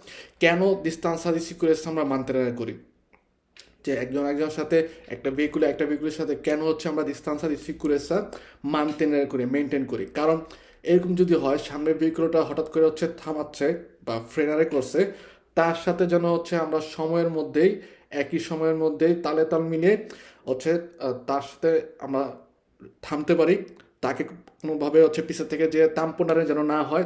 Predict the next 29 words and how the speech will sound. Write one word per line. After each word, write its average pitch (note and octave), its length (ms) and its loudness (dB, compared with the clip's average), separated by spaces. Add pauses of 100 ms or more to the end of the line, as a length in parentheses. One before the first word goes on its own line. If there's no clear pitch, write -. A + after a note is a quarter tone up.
tamponare D#3 520 0
মানে D3+ 180 -2
হচ্ছে D3 200 -6
পিছের - 180 -10
থেকে D3+ 160 0
ধাক্কা B2+ 300 -2
দেয়া, G3 220 2 (340)
পিছের - 180 -10
থেকে D3+ 200 -2
যেন D#3 180 -2
ধাক্কা C#3 280 -4
না E3 140 4
দেয়। G3 180 6 (480)
এই F#3 160 6
কারণে F#3 540 4
একজন D#3 320 -2
আরেকজনের D#3+ 260 0
সাথে E3 280 -4
হচ্ছে E3+ 240 -2
আমরা D#3+ 200 -2
distanza D3 460 -4
di E3+ 180 -8
sicurezza D#3 500 -2 (460)
mantenere D3 440 2
করি, C3 200 0
মেইনটেইন D3 420 2
করি। C3 200 0 (1120)
distanza F3 440 4
di F3 100 4